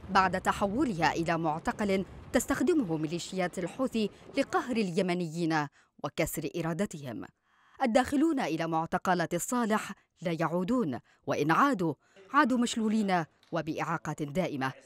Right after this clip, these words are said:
تقرير حقوقي جديد أصدرته منظمة سام كشف جانبًا من ظلمة هذا المعتقل، ليكشف لليمنيين واحد من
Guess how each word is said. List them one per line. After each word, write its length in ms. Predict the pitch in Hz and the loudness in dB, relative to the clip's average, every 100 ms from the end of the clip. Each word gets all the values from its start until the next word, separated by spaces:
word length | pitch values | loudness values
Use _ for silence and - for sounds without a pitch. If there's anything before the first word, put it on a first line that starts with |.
| _ _ _ | _ _ _
تقرير 460 | 330 311 320 269 247 | 0 4 4 2 0
حقوقي 420 | 247 254 269 277 | 0 0 2 0
جديد 520 | 190 156 156 175 175 | 0 0 -2 0 0
أصدرته 680 | 160 156 165 175 196 185 175 | 0 0 0 2 2 0 0
منظمة 560 | 160 160 185 170 165 | 0 2 0 0 -2
سام 380 | 165 190 202 240 - _ - | 0 2 4 2 -2 _ -4
كشف 320 | 196 190 180 | -2 0 0
جانبًا 420 | 175 196 214 214 | 2 4 4 2
من 320 | 285 262 175 147 | -2 -2 -4 -2
ظلمة 400 | 160 170 175 180 | -2 -2 -2 -2
هذا 200 | 180 196 | 0 2
المعتقل، 680 | 220 262 254 202 180 151 127 - _ - | 2 2 0 -2 0 -2 -4 -12 _ -18
ليكشف 540 | - 135 185 - 214 180 | -6 -4 -4 -4 -4 -4
لليمنيين 920 | 175 175 170 175 175 170 202 202 180 - _ _ | -2 -2 0 0 -2 -2 -2 0 0 -2 _ _
واحد 380 | 269 311 - 202 | 0 0 0 -2
من 260 | 170 156 | 0 0